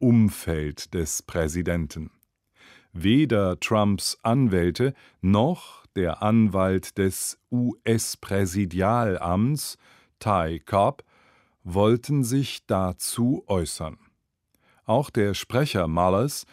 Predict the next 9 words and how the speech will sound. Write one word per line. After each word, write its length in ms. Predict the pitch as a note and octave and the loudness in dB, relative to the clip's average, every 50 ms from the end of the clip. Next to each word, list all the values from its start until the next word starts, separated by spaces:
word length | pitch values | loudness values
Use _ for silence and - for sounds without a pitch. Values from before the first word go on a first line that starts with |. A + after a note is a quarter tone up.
| - _ _ | -20 _ _
lehnte 480 | G2 G2 G#2 A2 A2+ A#2 - B2 G#2 F#2 | 0 2 4 4 4 2 0 -2 -4 -4
eine 260 | F#2 F#2 F#2 F2+ E2 | -2 -2 -2 -2 -4
Stellungnahme 1200 | - - - - G#2+ A2+ A#2 A#2 A#2 A#2+ A#2 G#2+ F#2 F2 F2+ F2+ F#2 F#2 F#2+ G2 G#2 G#2+ A2+ - - _ _ | -6 -8 -4 0 2 2 4 4 4 2 2 2 2 2 2 2 2 2 0 0 0 -2 -4 -6 -10 _ _
ab. 400 | - E2 D#2 - - - - _ _ _ _ _ _ _ _ _ _ _ _ _ | -6 -6 -6 -6 -12 -20 -20 _ _ _ _ _ _ _ _ _ _ _ _ _
In 160 | - B2 B2 - | 0 0 2 2
anderen 640 | A#2+ A#2+ C#3+ D#3 E3 D#3 E3+ D#3+ D3+ E3 D#3+ D#3 | 2 2 2 2 2 2 2 2 2 2 0 2
Berichten 840 | C#3 C3+ B2+ A2 B2+ C3+ C#3 - - - - C3 B2 B2 B2 A#2 G#2 | 2 2 2 2 2 0 0 -4 -10 -6 -2 -2 0 0 0 -2 0
heißt 440 | - G2+ F#2+ G#2+ G#2+ - - - - | 0 0 0 0 -2 -4 -8 -4 -2
es, 260 | C3 C#3+ C#3+ - - | -2 -2 -2 -4 -8